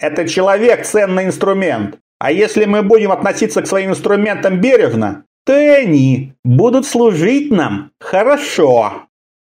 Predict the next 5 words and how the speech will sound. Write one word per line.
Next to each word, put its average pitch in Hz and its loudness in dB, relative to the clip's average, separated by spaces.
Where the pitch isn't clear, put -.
Чернокожий 156 0
повернулся 165 0
снова 175 0
к - -10
Конану, 117 -2